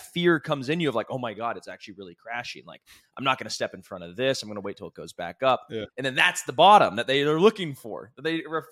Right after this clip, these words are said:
Speaker 1: too scared to buy.
Speaker 2: Yeah.
Speaker 1: So, you know, it's, it's a game of, uh, it's a game of just fear and greed,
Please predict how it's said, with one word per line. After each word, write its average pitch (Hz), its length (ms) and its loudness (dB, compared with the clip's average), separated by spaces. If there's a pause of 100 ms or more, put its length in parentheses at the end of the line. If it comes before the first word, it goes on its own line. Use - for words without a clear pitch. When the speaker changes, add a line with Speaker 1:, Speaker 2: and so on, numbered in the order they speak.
Speaker 1:
too 208 120 -12
scared 190 280 -4
to 190 60 -4
buy. 190 320 8 (200)
Speaker 2:
Yeah. 127 340 -2
Speaker 1:
So, 131 440 0 (640)
you 127 200 -8
know, 156 340 0
it's, 135 300 -6
it's - 180 -4
a 135 60 -6
game 151 440 2
of, 135 240 0
uh, 123 460 4
it's 120 120 -8
a 143 40 -2
game 156 300 0
of 123 180 -8
just 123 300 -8 (100)
fear 147 360 -4
and 151 140 -8
greed, 147 380 -16